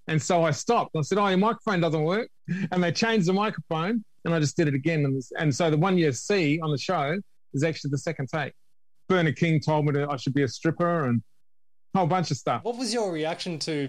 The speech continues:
Speaker 2: Bernard's comments, uh, even though he was known to be a, quite a harsh judge?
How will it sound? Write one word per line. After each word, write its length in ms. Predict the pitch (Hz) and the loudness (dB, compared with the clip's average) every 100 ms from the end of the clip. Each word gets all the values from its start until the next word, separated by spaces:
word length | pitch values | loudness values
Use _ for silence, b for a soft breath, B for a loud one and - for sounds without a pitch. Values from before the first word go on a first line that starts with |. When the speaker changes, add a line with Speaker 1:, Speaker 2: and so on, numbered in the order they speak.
| 113 | -6
Speaker 2:
Bernard's 460 | 139 135 123 98 | -6 -6 -8 -10
comments, 560 | - 117 135 101 104 - | -10 -8 -8 -8 -8 -8
uh, 240 | 131 131 139 | -6 -6 -6
even 260 | 151 139 143 | -8 -6 -6
though 120 | 123 | -6
he 100 | 127 | -6
was 180 | 113 107 | -8 -10
known 200 | 123 120 | -10 -10
to 80 | 120 | -10
be 160 | 120 | -8
a, 80 | 113 | -8
quite 240 | 104 - 113 | -10 -10 -10
a 40 | |
harsh 280 | - 110 - | -8 -10 -10
judge? 460 | - 117 95 101 | -10 -10 -12 -16